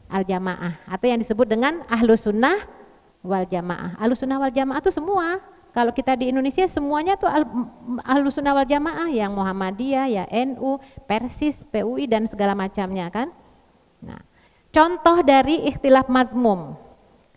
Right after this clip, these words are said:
perbedaan pandangan yang menimbulkan perpecahan itu adalah, jadi misalnya mulainya munculnya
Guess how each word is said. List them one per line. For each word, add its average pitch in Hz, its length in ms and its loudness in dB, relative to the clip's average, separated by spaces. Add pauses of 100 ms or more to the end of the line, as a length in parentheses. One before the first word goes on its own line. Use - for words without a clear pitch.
(120)
perbedaan 220 480 2
pandangan 226 480 0
yang 226 320 0 (340)
menimbulkan 247 640 6
perpecahan 233 640 0
itu 208 160 -2
adalah, 208 560 4 (640)
jadi 196 240 -2
misalnya 208 560 0 (1040)
mulainya 220 640 6 (480)
munculnya 233 560 6